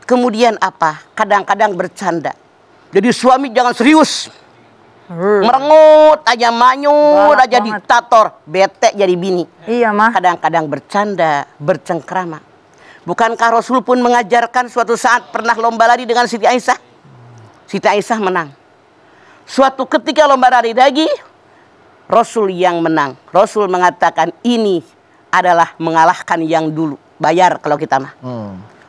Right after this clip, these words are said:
Speaker 1: Contoh, ketika ada orang-orang sedang bermain-main di samping masjid, Rasul lihat Siti Aisyah ngeliatin aja. "Ih, kayak senang istri saya." Rasul menyiapkan pundaknya,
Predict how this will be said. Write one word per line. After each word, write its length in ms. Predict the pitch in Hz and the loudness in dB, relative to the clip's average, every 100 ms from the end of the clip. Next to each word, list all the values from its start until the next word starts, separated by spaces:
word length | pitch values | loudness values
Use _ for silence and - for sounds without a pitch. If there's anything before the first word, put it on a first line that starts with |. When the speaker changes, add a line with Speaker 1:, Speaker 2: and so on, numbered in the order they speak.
| _ | _
Speaker 1:
Contoh, 400 | - 190 185 170 - - _ _ _ _ _ | -2 -2 0 -2 -2 -20 _ _ _ _ _
ketika 460 | 170 - 180 202 160 | -10 -6 -4 0 0
ada 180 | 165 170 | 2 2
orang-orang 560 | 165 175 165 170 175 | 2 0 0 0 0
sedang 320 | - 170 170 | -2 -2 -2
bermain-main 720 | 170 165 160 165 165 165 160 180 | 0 -2 0 0 0 0 0 0
di 80 | 180 | -2
samping 380 | 175 156 170 | -2 -2 -2
masjid, 320 | 160 156 - 190 _ _ _ _ _ _ _ _ _ _ _ _ _ _ _ _ | -4 -6 -8 -12 _ _ _ _ _ _ _ _ _ _ _ _ _ _ _ _
Rasul 360 | - 151 - 196 | -10 -10 -4 -4
lihat 260 | 180 175 165 | 0 0 0
Siti 200 | 165 156 | -4 -4
Aisyah 340 | 143 160 170 | -4 -4 -6
ngeliatin 540 | 160 160 160 - 220 196 | -4 -2 -2 -4 -12 -10
aja. 240 | 131 143 _ | -14 -16 _
"Ih, 100 | - 156 | -12 -10
kayak 220 | 170 165 | -4 -4
senang 300 | - 165 175 | -2 -4 -2
istri 160 | 180 180 | -6 -8
saya." 300 | 165 165 185 _ _ _ _ _ _ _ - | -8 -10 -10 _ _ _ _ _ _ _ -18
Rasul 340 | - 185 277 359 508 _ _ | -4 -2 2 0 0 _ _
menyiapkan 720 | 196 220 226 247 - 262 254 | -2 2 4 2 0 -4 -4
pundaknya, 800 | - 247 233 208 202 - 160 139 | -6 -4 0 2 0 -2 -8 -8